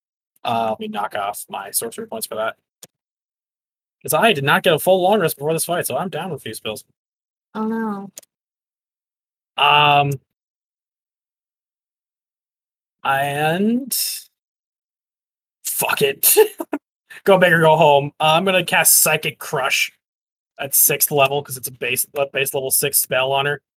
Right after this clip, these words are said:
Speaker 2: Okay.
Speaker 1: I need an intelligence saving throw, please.
Speaker 2: An intelligence save.
Speaker 1: Yep.
Speaker 2: Nineteen.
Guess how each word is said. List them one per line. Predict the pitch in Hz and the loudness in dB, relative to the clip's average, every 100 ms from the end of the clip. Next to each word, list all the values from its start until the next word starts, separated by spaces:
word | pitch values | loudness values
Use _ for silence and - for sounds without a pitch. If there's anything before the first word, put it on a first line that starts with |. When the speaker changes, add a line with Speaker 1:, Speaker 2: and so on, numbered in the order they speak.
| - | -10
Speaker 2:
Okay. | 226 214 | -8 -4
Speaker 1:
I | 190 | -4
need | 151 147 | -4 -4
an | |
intelligence | 135 147 147 143 - | -6 -2 -2 -2 -2
saving | 127 113 107 | -4 -6 -12
throw, | 101 95 | -16 -14
please. | 110 98 98 - _ - | -10 -8 -8 -8 _ -14
Speaker 2:
An | 202 | -10
intelligence | 202 196 196 202 214 226 | -10 -8 -8 -8 -8 -10
save. | - 214 196 190 | -6 -6 -6 -8
Speaker 1:
Yep. | 202 - _ _ _ - - _ _ _ - _ _ _ _ _ _ _ _ _ _ _ _ _ _ _ _ _ _ _ _ _ _ _ _ _ _ _ _ _ _ _ _ _ 208 | -12 -14 _ _ _ -20 -20 _ _ _ -20 _ _ _ _ _ _ _ _ _ _ _ _ _ _ _ _ _ _ _ _ _ _ _ _ _ _ _ _ _ _ _ _ _ -8
Speaker 2:
Nineteen. | 208 208 208 226 240 | -4 -4 -4 -4 -4